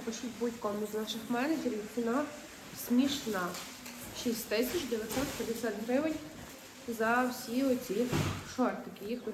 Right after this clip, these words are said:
буде десять кілограм. Просто я не можу зупинитися, наскільки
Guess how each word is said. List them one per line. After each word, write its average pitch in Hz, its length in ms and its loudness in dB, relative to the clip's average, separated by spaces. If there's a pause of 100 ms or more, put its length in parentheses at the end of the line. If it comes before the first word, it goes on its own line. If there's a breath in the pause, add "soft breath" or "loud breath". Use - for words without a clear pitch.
буде 247 260 0 (720)
десять 214 380 0 (120)
кілограм. 202 420 -6 (1200)
Просто 190 380 -4
я 208 60 2
не 214 100 2
можу 220 200 -2
зупинитися, 226 840 -2
наскільки 247 380 -2